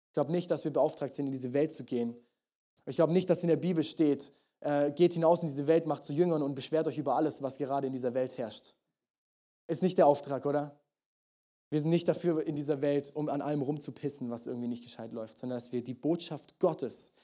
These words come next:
dass wir Jesus Christus in diese Welt tragen und Menschen das durch uns, durch unser Leben und so auch durch deinen Willen, durch deine Gefühle, deine Gedanken sehen können.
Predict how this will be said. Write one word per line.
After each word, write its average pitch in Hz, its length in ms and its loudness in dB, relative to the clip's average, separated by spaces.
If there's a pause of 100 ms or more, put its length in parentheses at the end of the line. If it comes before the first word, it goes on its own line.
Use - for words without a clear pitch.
(160)
dass 127 160 -12
wir 127 60 -6
Jesus 147 320 -2
Christus 139 360 -8
in 120 80 -8
diese 117 220 -8
Welt 113 160 -8
tragen 107 380 -16 (160)
und 135 100 -6
Menschen 156 300 -2
das - 240 -6
durch 190 340 6
uns, 170 300 0
durch 170 260 0
unser 139 260 0
Leben 135 380 2 (160)
und 151 120 -6
so 151 160 2
auch 156 140 0
durch 170 280 0
deinen 135 300 -4
Willen, 175 200 0
durch 147 140 -6
deine 131 180 -6
Gefühle, 143 320 -6
deine 120 200 -4
Gedanken 120 380 -8
sehen 113 280 -12
können. 95 240 -18